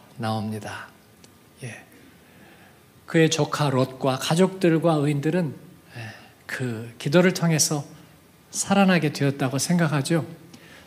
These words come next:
또 출애굽기 유명한 삼이삼이, 삼십이 장 삼십이 절 보면 모세가 하나님과 죄범한 이스라엘 백성 사이에서 또 협상을 벌입니다. 그러면서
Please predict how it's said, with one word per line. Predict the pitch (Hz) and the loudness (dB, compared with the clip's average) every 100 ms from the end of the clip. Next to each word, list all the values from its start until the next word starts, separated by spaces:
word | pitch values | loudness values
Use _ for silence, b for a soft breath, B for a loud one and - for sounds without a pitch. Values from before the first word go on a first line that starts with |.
| - | 8
또 | 220 190 | 8 8
출애굽기 | - 262 240 226 - 214 180 - - - - - - - _ _ - | 8 8 8 6 6 8 8 4 -10 -16 -20 -20 -20 -20 _ _ 2
유명한 | 160 160 143 135 131 - | 6 6 6 2 0 -4
삼이삼이, | - - 233 220 175 185 147 - B B B | -2 6 8 8 6 4 2 -2 B B B
삼십이 | - 240 226 240 185 | 4 6 8 8 8
장 | 180 165 151 | 8 6 4
삼십이 | 151 180 175 151 131 123 | 0 4 4 4 2 0
절 | 110 98 - - - - _ _ | -2 -6 -14 -20 -20 -20 _ _
보면 | 151 147 139 135 - - | 4 4 4 2 -6 -6
모세가 | 175 139 175 196 185 170 135 - - - - - - | 0 6 6 8 6 6 4 -6 -18 -20 -20 -20 -12
하나님과 | - 233 226 214 190 185 170 - - - | 6 8 10 10 10 8 8 2 -10 -6
죄범한 | - 151 156 147 143 | 6 8 8 8 6
이스라엘 | 139 135 147 139 131 | 4 2 2 2 2
백성 | 135 - 180 | -2 2 2
사이에서 | 170 170 156 143 143 185 - B B | 4 4 4 2 0 0 -2 B B
또 | - 135 | -4 0
협상을 | 233 226 - 185 180 175 | 0 2 4 6 6 4
벌입니다. | 151 151 143 123 117 - b b b b b b _ | 2 2 0 -4 -8 -14 b b b b b b _
그러면서 | - 139 131 120 131 120 | 0 2 2 -2 -6 -8